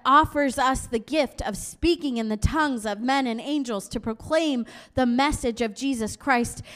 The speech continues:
in the language, understanding, and cultural nuance of those who desperately need to hear.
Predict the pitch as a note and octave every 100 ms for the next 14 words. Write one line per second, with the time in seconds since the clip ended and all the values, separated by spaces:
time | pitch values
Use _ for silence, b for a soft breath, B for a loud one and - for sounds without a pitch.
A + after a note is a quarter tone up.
0 | B - F#4 D#4+ D4+ C#4 C#4 D4+ C4+ C4
1 | - C#4+ C#4+ C4 - D4+ C#4+ C4+ B3+ A#3
2 | - D4 - C4+ A#3 A#3 B3 E4+ E4 B3
3 | F#3 - - A3+ G3+ D4 B3+ A3 G#3+ B
4 | B - C4+ C4 B3 - B3 - A3+ A3+
5 | A3 G3+ G#3 - C#4 A3+ -